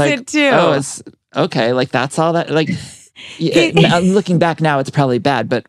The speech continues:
Speaker 1: at that time, I
Speaker 2: As
Speaker 1: was
Speaker 2: a
Speaker 1: like,
Speaker 2: kid,
Speaker 1: "Oh, this
Speaker 2: yeah.
Speaker 1: sounds great." Like, he didn't. He looks great. Like,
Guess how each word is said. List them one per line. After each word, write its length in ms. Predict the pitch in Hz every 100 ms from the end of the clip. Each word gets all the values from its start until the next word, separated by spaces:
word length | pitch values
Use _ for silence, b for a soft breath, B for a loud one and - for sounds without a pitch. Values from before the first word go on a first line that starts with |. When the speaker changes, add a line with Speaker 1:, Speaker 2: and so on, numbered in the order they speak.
| _ -
Speaker 1:
at 180 | 139 - -
that 240 | 143 -
time, 480 | - 151 139 131 123
I 40 | 92
Speaker 2:
As 160 | 131 285
Speaker 1:
was 80 |
Speaker 2:
a 60 | 294
Speaker 1:
like, 80 | 247
Speaker 2:
kid, 320 | 302 311 302
Speaker 1:
"Oh, 80 | 233
this 80 | 202
Speaker 2:
yeah. 340 | 277 254 196
Speaker 1:
sounds 140 | 147 -
great." 440 | 123 175 143 -
Like, 300 | 135 - - _
he 220 | - 135 151
didn't. 320 | 170 180 - _ -
He 120 | 139
looks 300 | 170 - - -
great. 400 | 143 160 113 -
Like, 140 | -